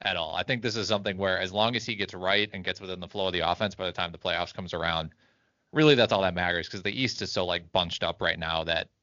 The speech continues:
you know, any, any team, any team four through,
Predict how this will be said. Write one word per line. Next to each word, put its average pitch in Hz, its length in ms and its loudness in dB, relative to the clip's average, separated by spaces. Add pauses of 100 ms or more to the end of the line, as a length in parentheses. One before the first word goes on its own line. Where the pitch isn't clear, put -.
(200)
you 87 140 -6
know, 78 120 -6
any, 98 380 2
any 139 220 2
team, 117 460 -2 (540)
any 143 200 0
team 143 240 -4
four 113 540 0
through, 98 720 -2